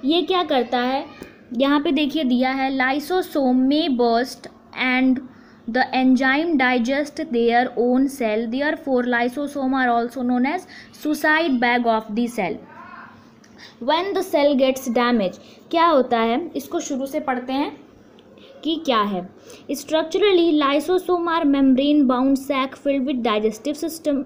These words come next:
अ, digestive enzyme। देखिए, lysosome का जो, lysosome के जो sacs या जो थैले होते हैं वो किसके, किससे भरे होते हैं? Enzyme से भरे होते हैं। और ये enzymes बनाता कौन है? रफ endoplasmic reticulum बनाता है, ठीक है।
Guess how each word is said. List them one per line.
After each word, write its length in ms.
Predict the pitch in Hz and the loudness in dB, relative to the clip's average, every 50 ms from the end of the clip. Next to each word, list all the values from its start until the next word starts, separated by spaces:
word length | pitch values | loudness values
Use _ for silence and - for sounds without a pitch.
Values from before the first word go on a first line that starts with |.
| - - | -6 -4
अ, 120 | 233 226 | -4 -2
digestive 520 | 220 247 240 233 269 285 - - 339 320 | 0 0 0 0 -2 -4 -8 -6 -6 -6
enzyme। 540 | 277 233 226 220 202 202 180 170 - - - | -4 -4 -4 -4 -4 -6 -6 -8 -12 -8 -4
देखिए, 420 | 220 240 240 233 - 302 320 339 339 - - - - - - - - - - - - - - - - | -2 -2 -2 -2 -4 -4 -4 -6 -8 -14 -20 -20 -20 -20 -20 -20 -20 -20 -20 -20 -20 -20 -14 -6 -2
lysosome 800 | 254 269 277 294 294 320 370 370 359 - 370 349 339 349 370 370 359 330 - - | 0 0 0 0 0 0 0 0 2 2 2 4 4 2 0 -2 -6 -8 -4 0
का 120 | 311 320 | 0 2
जो, 340 | 269 330 359 330 - - 269 | 2 2 0 0 0 0 0
lysosome 600 | 285 269 269 285 294 320 311 320 320 294 302 302 | 2 0 0 -2 -2 -4 -4 -2 -2 -2 -2 -2
के 80 | 349 | -2
जो 140 | 330 302 339 | -4 -4 -6
sacs 420 | 330 - 294 254 254 254 - - 311 | -6 -6 -6 -6 -6 -6 -6 -4 -4
या 100 | 302 240 | -4 -4
जो 180 | 262 - 311 | -4 -8 -12
थैले 380 | 262 - 226 233 240 247 277 311 | -12 -10 -8 -6 -4 -4 -2 0
होते 280 | 320 302 254 254 - | 0 0 0 0 -2
हैं 120 | 233 254 277 | -4 -2 -2
वो 100 | 294 330 | -4 -4
किसके, 360 | 330 - 320 311 - - 359 320 | -4 -6 -6 -6 -4 -4 -2 -2
किससे 520 | 247 214 - - - - 277 - - 330 | -2 -4 -8 -8 -6 -4 -4 -4 -2 -2
भरे 200 | 269 285 285 294 | 0 2 2 2
होते 200 | 285 277 277 370 | 2 2 0 -2
हैं? 80 | 359 339 | 0 2
Enzyme 400 | 302 285 247 269 254 254 269 285 | 4 4 4 4 2 2 2 2
से 140 | 262 311 294 | 2 2 2
भरे 220 | 254 254 233 226 | 2 2 4 2
होते 260 | 220 220 208 214 240 | 2 2 0 -2 -2
हैं। 220 | 233 247 262 320 - - - - - - - | -2 0 -2 -2 -4 -8 -16 -20 -16 -8 -4
और 120 | 247 285 | -2 2
ये 160 | 311 311 359 349 | 2 4 4 2
enzymes 500 | 349 349 311 320 302 302 311 339 302 269 | 2 2 2 2 4 2 2 2 2 0
बनाता 420 | 269 269 285 285 302 302 349 359 | 0 2 2 2 2 2 0 0
कौन 260 | 359 359 349 302 269 | 0 2 2 2 2
है? 180 | 240 214 208 208 | 2 2 0 0
रफ 240 | 240 269 302 294 330 | 0 0 0 0 2
endoplasmic 680 | 311 302 302 311 320 285 247 247 240 240 262 269 262 | 4 4 4 4 2 2 0 2 4 4 2 4 4
reticulum 520 | 247 220 220 233 233 - 240 233 226 226 214 | 2 0 0 0 0 0 2 2 2 2 2
बनाता 380 | 196 185 170 160 160 - 160 | 0 -2 -4 -6 -6 -8 -8
है, 100 | 170 165 | -6 -6
ठीक 240 | 170 - 247 233 262 | -4 -4 -4 -2 0
है। 140 | 302 320 | -2 -2